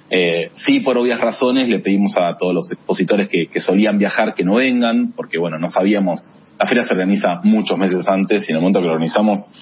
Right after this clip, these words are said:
de hecho, no sé si no estábamos en la segunda, apenas, plena segunda ola, así que no era no solo no vengan, sino <laughs> no tenemos ni idea si se va a hacer. Eh, y en cuanto a lo que vos comentabas de la edición anterior, fue una edición muy particular. Eh, lo que tuvo de bueno, nosotros, eh,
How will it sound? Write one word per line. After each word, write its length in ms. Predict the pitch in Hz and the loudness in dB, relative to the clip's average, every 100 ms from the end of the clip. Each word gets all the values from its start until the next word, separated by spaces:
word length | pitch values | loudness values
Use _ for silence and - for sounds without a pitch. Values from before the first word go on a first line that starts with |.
| - - - | -20 -10 -2
de 80 | 113 | 0
hecho, 160 | 107 | 2
no 80 | 101 | 0
sé 120 | 90 | 0
si 60 | 104 | 0
no 60 | 90 | 0
estábamos 360 | 104 98 90 | 0 0 0
en 60 | 95 | -2
la 80 | 90 | 0
segunda, 420 | 85 98 90 87 | 0 2 2 0
apenas, 440 | 85 120 123 110 | 0 0 0 -2
plena 260 | - 127 127 | -2 0 0
segunda 360 | 104 101 104 104 | 0 0 2 2
ola, 280 | 123 131 - | 2 0 -2
así 160 | - | -4
que 120 | 87 | -2
no 80 | 95 | 0
era 100 | 104 | 0
no 80 | 95 | 0
solo 200 | 104 95 | 0 0
no 60 | 95 | 2
vengan, 300 | 123 120 98 | 2 0 -2
sino 340 | 90 95 98 - - | -2 -2 -2 -8 -14
<laughs> 140 | - | -2
no 220 | 139 117 | 0 2
tenemos 380 | 120 113 123 110 | 2 2 2 2
ni 80 | 104 | 2
idea 140 | 110 104 | 2 0
si 120 | 95 | -2
se 120 | 87 | 0
va 100 | 90 | 0
a 20 | |
hacer. 340 | 90 117 123 - - - - - - | 0 0 0 -4 -12 -20 -20 -14 -4
Eh, 240 | - - | -4 0
y 100 | 113 | 2
en 100 | 113 | 2
cuanto 260 | 107 117 110 | 2 0 0
a 20 | |
lo 80 | 113 | 0
que 60 | 101 | 0
vos 140 | 139 | 0
comentabas 440 | 127 120 120 131 | 0 0 2 0
de 60 | 120 | 0
la 80 | 104 | 0
edición 280 | 101 131 120 | 0 0 0
anterior, 500 | 120 127 147 151 147 | 2 0 2 0 -2
fue 120 | 107 | -2
una 80 | 98 | -2
edición 240 | 85 104 | 0 2
muy 140 | 110 104 | 2 2
particular. 680 | 101 113 98 127 143 156 160 - - - _ - | -2 -2 0 0 0 -2 -8 -20 -20 -20 _ -6
Eh, 340 | 92 80 - | -4 -4 -2
lo 160 | 104 101 | 0 0
que 100 | 107 | 0
tuvo 220 | 131 131 | 2 2
de 60 | 123 | 0
bueno, 260 | 147 139 | 0 0
nosotros, 320 | 113 120 120 - - - - | 0 -2 -4 -8 -20 -20 -20
eh, 140 | - | -18